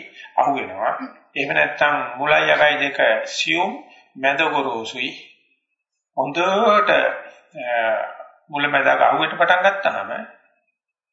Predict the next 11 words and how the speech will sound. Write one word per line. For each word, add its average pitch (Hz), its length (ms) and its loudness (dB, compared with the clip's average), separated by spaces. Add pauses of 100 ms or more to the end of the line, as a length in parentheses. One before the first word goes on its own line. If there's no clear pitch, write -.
(280)
ආස්වාස, 143 420 2
අ, 156 80 -4 (800)
වෙන 147 200 -6 (120)
ආස්වාසය - 520 2
ප්‍රස්වාසය 135 500 2
අතර 127 240 -2
වෙනසක් 147 460 0
නැති 139 240 -12
තරමට 123 440 0
සියුම් - 280 -10
වෙනවා. 110 340 -14